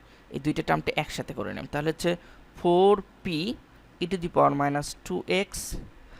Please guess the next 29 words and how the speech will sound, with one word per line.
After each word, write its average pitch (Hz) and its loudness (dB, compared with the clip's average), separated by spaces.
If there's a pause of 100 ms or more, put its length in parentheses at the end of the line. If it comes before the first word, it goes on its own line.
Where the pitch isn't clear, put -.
(340)
আর 127 4 (160)
প্লাস 160 6
হচ্ছে - -4 (840)
ফোর 185 4 (260)
কিউ 165 0 (1400)
এক্স - -10 (220)
e - 0
to 175 -4
the 143 -4
power 135 2
minus 214 0 (220)
two - -6 (180)
x। - -18 (960)
ঠিক - -8
আছে? - -2 (320)
আর 143 4 (180)
এই 208 6
দুইটা 196 2
টার্ম 185 0
যোগ 180 2 (140)
করলে 160 4 (120)
আমরা 139 0
যেটা 139 -2 (100)
পাবো, 131 4 (140)
minus 143 -2 (180)
four 170 2 (280)
Q - -14 (920)
e - -2
to 180 2